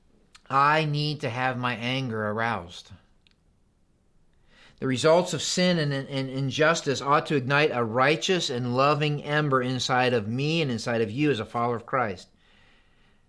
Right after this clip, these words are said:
Not an anger that pickets and protests and posts online. That's not the anger. But just as the one I represent, I will not condemn,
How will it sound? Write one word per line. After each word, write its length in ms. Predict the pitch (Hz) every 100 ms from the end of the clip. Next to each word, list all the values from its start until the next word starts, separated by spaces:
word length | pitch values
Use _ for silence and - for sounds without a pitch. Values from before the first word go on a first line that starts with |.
| _
Not 220 | 135 175
an 120 | 202 180
anger 440 | 175 196 190 175
that 300 | 156 147 -
pickets 580 | 214 214 220 208 - 165
and 180 | 120 -
protests 760 | 202 190 190 202 175 165 -
and 180 | 127 -
posts 440 | - 196 185 -
online. 640 | 180 165 160 151 151 151 143 - - _
That's 340 | 139 196 208 196
not 220 | 170 147
the 140 | 135
anger. 500 | 143 170 107 - - - _ _ _ _ _ _ _ _ _ _ _ _ _ _ _ _ _ _ _ -
But 160 | 135 -
just 320 | 180 190 185
as 120 | 147
the 80 | 151
one 220 | 160 160
I 140 | 143
represent, 680 | 135 147 151 139 123 147 139
I 320 | 131 143 165
will 360 | 151 151 151 151
not 400 | 147 143 143 -
condemn, 840 | 139 113 104 123 139 135 107 98